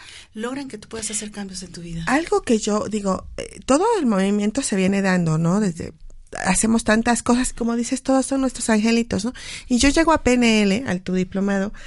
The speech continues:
Speaker 2: el diplomado que nos ofreciste, y este, y una de las metas, así c-, claras, ya ve-, ya estaba la idea, ya estaban las propuestas, todo, era poder hacer la formación para consteladores familiares. Ahí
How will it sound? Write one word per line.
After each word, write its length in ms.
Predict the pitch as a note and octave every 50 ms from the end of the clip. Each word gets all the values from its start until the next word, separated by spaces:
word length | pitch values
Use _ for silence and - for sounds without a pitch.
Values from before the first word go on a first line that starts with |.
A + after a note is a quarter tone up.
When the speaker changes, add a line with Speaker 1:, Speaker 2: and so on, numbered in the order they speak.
| - - -
Speaker 2:
el 60 | F#3+
diplomado 400 | F#3 - - F3+ F#3 F3+ F#3 G#3
que 120 | - - A3
nos 300 | G#3+ G#3 G#3 - - - -
ofreciste, 720 | G3 F#3 - - G3 - - G#3+ G3+ - - - F#3+ F#3+ - - - - - - - - -
y 160 | - G#3+ A3 G#3+
este, 540 | G#3 G3+ - - - - G3 F#3+ - - - - - -
y 140 | - A3+ B3
una 160 | C4+ C#4 D#4
de 80 | D#4+ D4
las 240 | A#3+ G#3+ G#3 -
metas, 480 | A#3+ A#3 A3+ A3+ A#3 - B3 D#4+ F#4+ -
así 240 | A#3 A3 - - - -
c-, 100 | - - - - - -
claras, 400 | - C4+ C#4+ D4+ D#4+ E4+ D#4+ -
ya 140 | - A#3+ A#3+
ve-, 160 | C4 C#4 -
ya 140 | G#3 A#3 A#3+
estaba 400 | C4+ - - C4+ C4 C4+ C#4 C4+
la 140 | C4 A3+ G#3+
idea, 460 | G#3+ G#3 G#3+ A3 G#3+ G#3 G#3 G#3 G#3
ya 140 | G#3 G#3 G#3
estaban 340 | G3 - - A3+ A#3+ B3+
las 120 | B3+ A#3+ A#3
propuestas, 560 | - - G#3 G3+ - G#3 G3 - - A3 A3
todo, 240 | - - G#3 G#3 A3 - - - - - - -
era 360 | - A#3 A#3+ C4 C4 - - - -
poder 240 | - A#3 A#3+ A#3+ B3
hacer 360 | B3+ B3 - - A#3+ A#3 A#3 - - - - - - -
la 200 | - G#3+ G#3+ G#3
formación 500 | G3+ - G#3 G#3 G#3+ G#3 G#3 - - A3+
para 300 | A#3 - A#3 A#3 A3+ A3+ A3 - - - - - - - -
consteladores 640 | - G#3+ G#3 - - G#3 G3+ G3+ G#3 G#3 A3+ A3 -
familiares. 600 | - A#3 B3 B3 B3+ C#4 E4 F#4 F4 C4 - -
Ahí 160 | - B3+ D#4